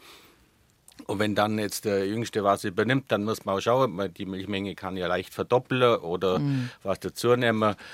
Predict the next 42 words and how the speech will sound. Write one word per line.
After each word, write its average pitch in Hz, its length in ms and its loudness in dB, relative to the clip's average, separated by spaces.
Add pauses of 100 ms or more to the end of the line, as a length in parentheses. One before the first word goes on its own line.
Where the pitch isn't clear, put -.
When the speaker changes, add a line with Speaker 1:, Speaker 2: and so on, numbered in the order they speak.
(220)
Speaker 1:
Also 95 220 -4 (260)
im 104 120 -4
Endeffekt 104 520 -2
ausbauen 107 720 4 (280)
wäre 92 300 -2
schon 127 260 4 (560)
was 110 280 4
in 104 100 -4
der 101 140 2
Richtung, 117 580 -2 (440)
andere 104 380 -2
Gedanken. 101 760 2 (380)
Mal 110 180 0
schau-, 117 220 4
mal, 117 260 0
Speaker 2:
Mal 262 180 4
schauen. 139 380 4
Speaker 1:
mal 123 180 6
schauen 143 260 6
einfach. 90 200 2
Speaker 2:
Und 240 100 8
irgendein 277 200 8
Speaker 1:
Das 247 100 6
ist - 40 -4
Speaker 2:
Käse 247 260 6
fällt 220 200 2
einem 208 180 4
schon 220 140 0
wieder 202 160 0
ein, 180 220 0
gell? 160 240 -4
Speaker 1:
Auch 208 160 8
das. 247 360 10 (300)
Speaker 2:
<laughs> 320 420 6
Irgend 302 200 8
so 294 100 6
eine 240 100 10
süße 254 440 4
Rose 254 360 6
oder 208 160 8
Speaker 1:
Ja. 202 60 2
Speaker 2:
Käseoper 175 720 4